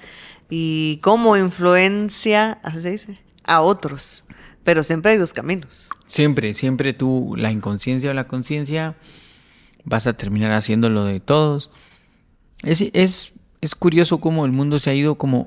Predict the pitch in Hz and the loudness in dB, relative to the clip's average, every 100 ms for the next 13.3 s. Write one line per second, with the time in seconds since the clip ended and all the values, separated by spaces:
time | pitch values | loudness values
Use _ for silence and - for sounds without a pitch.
0 | - 131 123 120 117 110 - 117 113 110 | -2 0 2 2 0 -2 -4 -2 0 0
1 | 101 95 123 135 127 113 117 123 117 - | -2 -2 0 2 2 2 0 -2 -4 0
2 | 160 139 110 107 104 123 _ _ _ - | 0 0 -4 -4 -8 -10 _ _ _ -20
3 | - - - 175 123 - 110 - 127 131 | -14 -12 -8 -2 -2 -2 -6 -4 -2 0
4 | 117 110 104 104 135 143 139 127 120 110 | 0 0 0 0 2 4 2 0 -4 -4
5 | 117 110 - 120 120 127 123 123 113 107 | -4 -4 -4 0 2 2 2 0 0 -4
6 | - 139 143 139 - 127 120 - _ - | -8 -2 -2 -2 -2 -2 -2 -8 _ -20
7 | - _ _ _ _ - 110 113 123 113 | -20 _ _ _ _ -8 -6 -4 -6 -6
8 | 113 104 120 131 117 - 95 131 143 143 | -8 -4 0 0 -2 -6 -6 0 2 2
9 | 135 120 117 113 127 135 120 131 - 110 | -2 -8 -8 -2 2 4 4 0 -2 -6
10 | - 139 147 135 127 113 131 127 107 120 | 0 2 4 2 0 2 2 2 0 2
11 | 160 156 143 139 139 - - - _ _ | 4 4 0 -4 -4 -12 -20 -20 _ _
12 | _ _ _ _ - - 165 170 131 139 | _ _ _ _ -14 -6 -2 -2 -4 -6
13 | 131 123 123 | -6 -8 -10